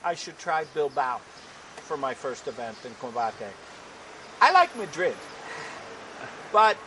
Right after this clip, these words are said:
there's a good reason for Bilbao. The boxing history, uh, the fact that, uh, uh, it's a little bit easier to do events. Madrid,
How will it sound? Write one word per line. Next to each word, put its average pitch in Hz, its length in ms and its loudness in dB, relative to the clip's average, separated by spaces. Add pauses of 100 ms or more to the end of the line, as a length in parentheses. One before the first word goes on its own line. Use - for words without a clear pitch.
there's 196 220 0
a 202 60 4
good 233 240 -2
reason 226 300 -6
for 196 200 -2
Bilbao. 170 600 4
The 135 100 0 (140)
boxing 147 640 8 (220)
history, 139 640 -6 (400)
uh, 143 460 4 (180)
the 156 80 4
fact 165 480 4
that, 151 320 6 (160)
uh, - 20 0
uh, 151 960 4 (160)
it's 185 240 -6
a 170 80 2
little 180 440 0
bit 180 220 -4 (280)
easier 196 540 -8
to 233 140 -16
do 247 200 -6
events. 247 400 -8
Madrid, 190 420 0